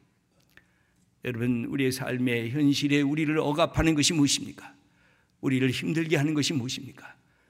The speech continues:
우리의 가정의 문제입니까? 직장의 문제입니까? 경제적인 문제입니까? 인간관계의 문제입니까? 우리 속에 우리를 억압하고 있는 수많은 것들이 있습니다. 그것이 예수님보다 더 크게 우리를 함몰시키려고 하고 있습니다.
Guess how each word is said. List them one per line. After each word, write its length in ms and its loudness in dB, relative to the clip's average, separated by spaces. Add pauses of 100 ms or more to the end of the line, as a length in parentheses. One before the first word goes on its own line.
(200)
우리의 160 -2
가정의 400 4
문제입니까? 680 2 (360)
직장의 460 2
문제입니까? 760 2 (120)
경제적인 560 2
문제입니까? 760 -2 (240)
인간관계의 680 6
문제입니까? 680 0 (240)
우리 160 2
속에 300 4
우리를 360 4
억압하고 600 4
있는 160 4
수많은 420 6
것들이 300 0
있습니다. 440 -2 (520)
그것이 420 6
예수님보다 560 6
더 140 2
크게 300 0
우리를 560 2
함몰시키려고 920 4
하고 200 -8
있습니다. 340 -12